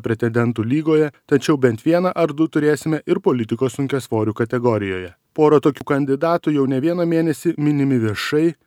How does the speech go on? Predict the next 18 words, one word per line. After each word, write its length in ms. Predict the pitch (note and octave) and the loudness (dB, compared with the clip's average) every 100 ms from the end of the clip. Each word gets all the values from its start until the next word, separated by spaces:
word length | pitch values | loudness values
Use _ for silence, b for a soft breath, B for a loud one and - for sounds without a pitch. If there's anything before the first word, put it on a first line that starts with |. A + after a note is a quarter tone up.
| _ | _
tačiau 320 | E3 - G3+ | -4 0 0
tik 160 | G3+ F#3 | 0 0
vienas 380 | E3 D3+ C3 D3+ | 0 2 -2 -2
jų 80 | E3+ | -2
yra 80 | C#3+ | 0
nusiteikęs 600 | C3 A#2 - A#2 C3 A#2 - | 0 -2 -2 -2 0 -4 0
kovai. 320 | A#2 G2+ F#2 b b b b b | 0 0 -6 b b b b b
Labai 240 | C3 C3+ G3+ | 2 2 0
abejotina, 640 | F3 D3+ D#3 C#3+ A#2+ A#2+ A2+ | 0 0 2 0 0 -4 -4
kad 160 | A#2 | -4
populiarusis 640 | B2+ A#2 C3 C#3+ C3 B2 - | -4 0 0 0 -4 -10 -2
Kauno 240 | C3 B2 | 0 2
miesto 340 | A#2 B2 A2 B2 | 0 0 -2 -2
meras 360 | B2 A2 G2+ | 0 0 -4
Visvaldas 460 | B2 A2 A#2+ A2+ G#2+ | -8 -6 -4 -4 -4
Matijošaitis 760 | A#2+ A2 A2+ D3 D3 C#3+ C#3 - | -4 -4 -6 -2 -2 -4 -14 -4
tam 220 | C#3+ C3 | -2 0
ryšis 480 | C3 B2 - G2+ - | 0 -2 -4 -12 -18